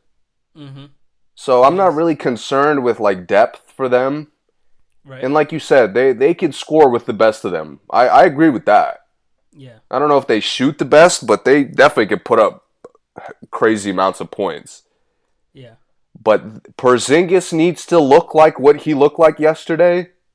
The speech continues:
Speaker 1: Yes.
Speaker 2: And Hardaway Junior has to be aggressive.
Speaker 1: I, I love when Porzingis is aggressive. When he takes shots.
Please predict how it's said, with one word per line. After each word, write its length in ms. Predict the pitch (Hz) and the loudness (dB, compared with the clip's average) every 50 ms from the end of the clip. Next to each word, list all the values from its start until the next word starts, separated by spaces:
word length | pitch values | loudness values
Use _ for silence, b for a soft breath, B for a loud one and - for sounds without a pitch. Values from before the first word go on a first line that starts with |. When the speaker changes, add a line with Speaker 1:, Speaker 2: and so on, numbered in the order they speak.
| _ _ _ _ _ _ _ _ | _ _ _ _ _ _ _ _
Speaker 1:
Yes. 420 | _ 135 127 131 135 _ _ _ _ _ _ _ | _ -20 -20 -20 -20 _ _ _ _ _ _ _
Speaker 2:
And 160 | - 110 107 104 | -4 -4 -4 -4
Hardaway 600 | 101 - - 127 131 139 139 139 131 131 131 127 | -4 -2 4 4 6 6 6 4 4 2 2 0
Junior 460 | 117 107 123 123 120 110 104 98 95 | 0 -2 -4 -2 -2 -2 -2 -2 0
has 260 | 95 98 98 98 - | 2 2 2 0 0
to 80 | - 107 | -6 -8
be 120 | 92 98 | -6 -4
aggressive. 720 | 98 90 85 95 85 85 - - - 58 - - _ _ _ _ _ _ _ _ _ _ _ _ _ _ _ _ _ _ | -4 -2 0 0 -2 -2 -2 -8 -14 -14 -14 -16 _ _ _ _ _ _ _ _ _ _ _ _ _ _ _ _ _ _
Speaker 1:
I, 160 | 151 170 185 - _ | -20 -20 -20 -20 _
I 100 | 165 165 | -20 -20
love 420 | 160 151 151 156 160 160 147 135 | -20 -18 -18 -16 -16 -16 -16 -18
when 140 | 139 135 131 | -18 -20 -20
Porzingis 560 | 131 143 135 127 127 131 131 135 131 120 - | -20 -20 -20 -20 -20 -20 -20 -20 -20 -20 -20
is 100 | 131 113 | -20 -20
aggressive. 540 | 110 110 110 120 120 113 110 _ 107 107 107 _ _ _ _ _ _ | _ _ _ -20 -20 -20 _ _ _ _ _ _ _ _ _ _ _
When 140 | _ 135 139 | _ -20 -20
he 100 | 151 151 | -20 -20
takes 340 | 147 - 160 151 143 139 - | -18 -18 -20 -20 -20 -20 -20
shots. 460 | - - 143 143 151 170 _ _ _ | -20 -16 -16 -16 -16 -18 _ _ _